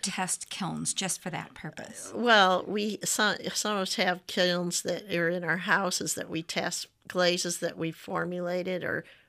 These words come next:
Speaker 2: we've used from books or different recipes. And, and so then this firing starts around two in the morning,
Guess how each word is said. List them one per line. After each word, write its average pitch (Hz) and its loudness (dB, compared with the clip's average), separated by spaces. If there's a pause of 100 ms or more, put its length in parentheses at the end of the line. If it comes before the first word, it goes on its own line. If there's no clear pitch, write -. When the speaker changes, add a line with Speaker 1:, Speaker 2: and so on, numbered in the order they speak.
Speaker 2:
we've 175 -4 (340)
used 175 0
from 160 -6 (240)
books - -2
or 143 -6
different - -8
recipes. 165 -8 (840)
And, 175 2 (420)
and 202 4
so 226 6
then 226 6
this 226 6
firing 196 6
starts 180 6
around 165 2
two 180 2
in 180 0
the 160 0
morning, 180 -4